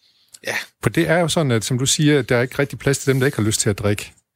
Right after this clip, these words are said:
Speaker 2: Selv skal jeg for eksempel ud og have frokost nu, og jeg ved, der kommer til at stå et glas vin på bordet, og han har ikke lyst til at drikke det. Det må jeg så lære at fortælle ham. Det kan du så hjælpe mig.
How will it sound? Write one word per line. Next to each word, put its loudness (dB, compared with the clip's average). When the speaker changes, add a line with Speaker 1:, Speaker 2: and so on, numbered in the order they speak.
Speaker 2:
Selv 0
skal -2
jeg 2
for -14
eksempel 0
ud 0
og 2
have 2
frokost 0
nu, 2
og 2
jeg 2
ved, 2
der 2
kommer -2
til 0
at 0
stå 2
et -2
glas -2
vin 2
på -2
bordet, 0
og 4
han 4
har 2
ikke -2
lyst 0
til 0
at -2
drikke -2
det. -4
Det 2
må 4
jeg 2
så 0
lære 4
at 0
fortælle -2
ham. -4
Det -2
kan 0
du -4
så 2
hjælpe 0
mig. 0